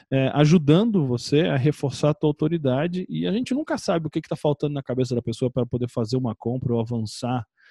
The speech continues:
naquela jornada. Então, o remarketing vai te ajudar a pegar quem já foi até um ponto e,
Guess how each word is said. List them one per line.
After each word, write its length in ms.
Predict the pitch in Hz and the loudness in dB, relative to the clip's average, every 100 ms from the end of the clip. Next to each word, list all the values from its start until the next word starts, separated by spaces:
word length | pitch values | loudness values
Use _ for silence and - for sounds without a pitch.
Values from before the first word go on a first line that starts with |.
| _ | _
naquela 360 | - 113 - 113 | -6 -4 0 0
jornada. 440 | 110 107 98 92 | 2 0 0 -4
Então, 280 | 92 - 123 | -6 -2 0
o 40 | 139 | 2
remarketing 600 | 143 123 123 139 - 131 | 2 2 0 -4 -8 -4
vai 160 | 131 | -4
te 120 | - | -2
ajudar 540 | 143 135 127 113 139 131 | -2 0 0 0 2 0
a 60 | |
pegar 360 | 101 117 110 131 | -2 -2 0 0
quem 200 | - 156 | 0 0
já 260 | 123 131 123 | 4 2 0
foi 280 | - - 156 | -6 4 4
até 140 | 151 139 | 6 2
um 80 | |
ponto 400 | 131 135 170 226 _ _ _ _ _ _ | 2 4 4 0 _ _ _ _ _ _
e, 240 | 147 196 | 2 2